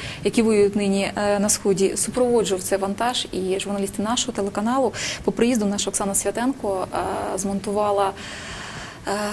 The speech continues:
фільм, який називається «Один день перед війною. Місто Маріуполь». Нині воно готується до оборони з боку російських найманців, але все ж таки я пропоную подивитися невеличкий фільм, все ж таки побачити, як цих кілька днів абсолютно мирного неба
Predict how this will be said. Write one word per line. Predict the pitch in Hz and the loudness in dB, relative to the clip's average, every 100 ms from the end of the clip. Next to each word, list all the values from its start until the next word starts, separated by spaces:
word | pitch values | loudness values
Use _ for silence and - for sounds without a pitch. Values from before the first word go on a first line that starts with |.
| 208 196 - | -6 -8 -2
фільм, | - 262 | 4 4
який | 240 208 | 4 2
називається | 208 214 196 202 | 2 2 2 4
«Один | 208 196 196 | 4 4 4
день | 190 196 | 4 2
перед | 185 196 | 2 2
війною. | 190 202 226 233 | 2 0 0 0
Місто | 202 202 | -2 -2
Маріуполь». | 196 202 233 240 214 196 - - | -2 0 0 0 -2 -2 -4 0
Нині | 214 208 196 196 | 2 2 2 2
воно | 196 208 | 0 0
готується | 208 220 247 220 196 190 | 0 0 2 2 2 2
до | 180 196 185 - | 2 2 0 -2
оборони | - 185 226 214 190 185 - - - - - - | 2 4 4 4 4 2 -4 -10 -16 -16 -12 -4
з | 190 185 | 0 0
боку | 190 202 196 - 190 185 - 202 | 2 4 4 2 2 2 2 0
російських | 202 220 - - | -2 0 -2 0
найманців, | 262 285 240 - 202 - - - | 2 4 2 2 0 -2 -12 -4
але | 196 | -2
все | 202 | 0
ж | 240 | -2
таки | - - | -2 -2
я | 202 | -2
пропоную | 196 - 226 | -4 0 0
подивитися | 220 208 220 220 | 2 2 2 2
невеличкий | 254 254 - | 2 0 -4
фільм, | - 277 320 330 | 2 4 6 4
все | - | -2
ж | - | -6
таки | - | -4
побачити, | - 202 247 - 202 | -2 -2 -2 -2 -2
як | 214 - | -2 -4
цих | - | -6
кілька | - 240 208 | -2 -2 0
днів | 190 240 | 0 0
абсолютно | 226 - 214 208 | -2 -2 -4 -2
мирного | 196 233 254 220 208 | -2 0 0 -2 -4
неба | 233 208 | -2 -2